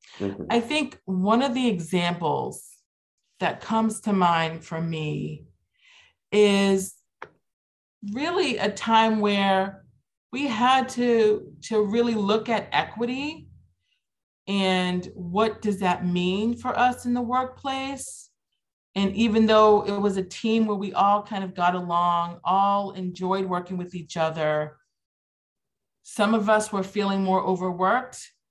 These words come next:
Speaker 2: while others maybe didn't feel as overworked. And so to be able to talk about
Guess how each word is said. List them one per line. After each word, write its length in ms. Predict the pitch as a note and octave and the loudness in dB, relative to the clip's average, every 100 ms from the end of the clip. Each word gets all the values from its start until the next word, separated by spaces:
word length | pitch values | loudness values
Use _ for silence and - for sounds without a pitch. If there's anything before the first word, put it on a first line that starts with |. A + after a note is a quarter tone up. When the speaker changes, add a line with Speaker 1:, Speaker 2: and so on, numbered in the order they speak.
| _ _ _ _ _ _ - | _ _ _ _ _ _ -6
Speaker 2:
while 260 | F3 F3 - | 0 2 2
others 460 | F#3 F#3+ F#3 F3+ | 0 0 -2 -4
maybe 280 | F#3 F3 E3 | -6 -8 -6
didn't 260 | F3+ F3 E3+ | -6 -6 -6
feel 400 | F#3+ F3+ F3 - | -2 0 -2 -2
as 360 | D#3 E3+ G#3 - | 2 2 2 -2
overworked. 720 | A#3 B3+ B3 C#4 D4 D4 - _ _ _ _ _ _ _ _ _ | -4 -2 0 2 2 -2 -16 _ _ _ _ _ _ _ _ _
And 140 | G#3 G#3 | -6 -4
so 260 | A#3 G#3+ | 0 0
to 100 | G#3 | 0
be 260 | F#3+ A3 G#3+ | -2 -2 2
able 200 | G#3 G3 | 2 0
to 80 | F#3+ | -6
talk 440 | - - B3+ B3+ | -8 -2 -2 0
about 720 | A3 G3 F#3+ F#3 F3+ F3+ - | -2 2 4 6 4 2 -6